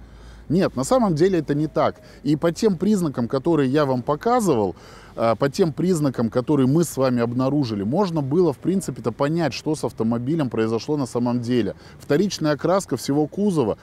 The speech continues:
в разнобой собран кузов. Машина, она ни больше, ни меньше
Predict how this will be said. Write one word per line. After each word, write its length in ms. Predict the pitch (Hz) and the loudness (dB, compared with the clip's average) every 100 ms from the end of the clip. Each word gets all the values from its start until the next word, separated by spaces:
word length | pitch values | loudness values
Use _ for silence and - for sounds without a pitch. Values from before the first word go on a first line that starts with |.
| - | -4
в 100 | 117 | 0
разнобой 580 | 131 131 139 147 180 | 0 0 0 2 2
собран 520 | 170 - 147 135 127 113 | 0 0 0 0 -2 -4
кузов. 400 | 104 104 92 - - - - - - | -6 -6 -6 -10 -16 -20 -20 -20 -10
Машина, 560 | - 165 - 269 247 95 - - | -2 -2 0 0 0 -2 -8 -8
она 280 | 123 143 196 | -2 0 0
ни 160 | 156 156 | 0 0
больше, 440 | 147 185 180 - | 0 0 0 -2
ни 160 | 139 143 | -2 -2
меньше 540 | 170 214 220 - 90 | 0 -2 -2 -6 -12